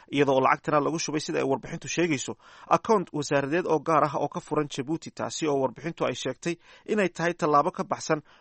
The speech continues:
go'aan ay golaha wasiirada ee Soomaaliya hore u wada gaadheen, kaasi oo dhigaya in dhammaan xafiisyada dowladda federaalka ah ay lacagaha dhigaan bangiga dhexe ee Soomaaliya. Guddiga ayaa sheegay in accountka gaarka ah iyo faahfaahintiisaba ay u gudbiyeen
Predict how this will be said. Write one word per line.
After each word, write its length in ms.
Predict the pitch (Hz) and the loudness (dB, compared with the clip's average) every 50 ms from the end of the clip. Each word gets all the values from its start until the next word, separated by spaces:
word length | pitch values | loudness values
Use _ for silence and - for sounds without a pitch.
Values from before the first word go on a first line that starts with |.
| _ - | _ 2
go'aan 300 | 147 165 185 196 180 151 - | 2 4 6 6 4 4 2
ay 80 | 147 151 | -2 0
golaha 260 | 135 - 165 175 165 | 2 4 2 4 2
wasiirada 440 | 151 139 127 127 143 147 170 147 139 | 0 -2 -2 -2 -2 0 0 0 0
ee 80 | - 139 | -2 -2
Soomaaliya 500 | - - 147 139 151 156 151 151 151 147 | 0 2 2 2 4 4 4 4 2 0
hore 220 | 127 131 143 165 | 0 0 0 0
u 100 | - 165 | 0 2
wada 160 | 160 143 127 127 | 0 0 0 -2
gaadheen, 360 | 113 131 127 143 143 117 104 _ _ - - - | -2 0 2 2 2 0 -2 _ _ -20 -20 -6
kaasi 300 | - - 165 - - - | -2 0 0 0 0 0
oo 100 | 165 151 | 0 2
dhigaya 380 | 143 147 175 156 143 139 143 151 - | 2 2 2 2 2 2 2 0 0
in 140 | - 175 175 | -2 -2 2
dhammaan 300 | 151 147 143 156 165 165 | 2 2 4 4 2 2
xafiisyada 500 | - 139 - - 143 135 - 180 165 156 | 0 -6 -6 -6 -6 -6 -4 -2 -2 -2
dowladda 340 | 143 139 143 147 165 151 151 | -2 -2 -2 -2 -2 -2 -4
federaalka 480 | - - 139 127 - 175 147 - - - | -4 -4 -2 2 4 4 4 2 0 -8
ah 100 | 117 - - - - - - - | -8 -8 -10 -14 -20 -20 -12 -4
ay 140 | - 160 175 | 0 2 4
lacagaha 360 | 175 160 - 180 202 214 185 160 | 4 6 4 4 4 2 0 0
dhigaan 300 | 151 151 165 170 143 127 - | 0 2 2 2 2 0 -2
bangiga 420 | - 143 143 185 175 147 139 123 127 | -6 -2 -2 -2 -2 -2 -2 -4 -4
dhexe 260 | 117 123 - 151 151 - | -4 -4 -4 -4 -4 -2
ee 120 | - 147 | -2 -2
Soomaaliya. 520 | 131 - - 135 123 123 113 110 107 98 - _ _ _ _ _ _ - - - - - - | -2 0 -2 -2 0 0 -2 -2 -4 -10 -16 _ _ _ _ _ _ -20 -20 -20 -20 -10 -6
Guddiga 280 | 233 226 214 233 190 180 | -4 -4 0 2 4 4
ayaa 180 | 180 180 175 | 6 6 4
sheegay 300 | 160 - 160 151 143 170 | 2 2 0 0 2 0
in 80 | 175 160 | 0 -2
accountka 440 | 143 - - - 185 160 - - 147 | -4 -4 0 0 0 0 0 -2 -4
gaarka 380 | 135 151 165 147 135 - - 143 - | 0 4 4 4 4 2 -2 -2 -2
ah 140 | 151 143 - - - | -2 -4 -4 -10 -8
iyo 220 | 135 127 123 131 | -6 -6 -6 -4
faahfaahintiisaba 800 | - - 139 131 - 135 135 165 180 - 170 151 - - 147 160 147 | 0 0 0 2 2 -2 -4 -4 -4 -8 -10 -8 -4 0 0 0 2
ay 120 | 127 147 | 0 0
u 80 | 160 190 | -2 -2
gudbiyeen 460 | 165 170 131 120 131 151 165 135 104 | -4 -8 -10 -4 0 2 2 2 0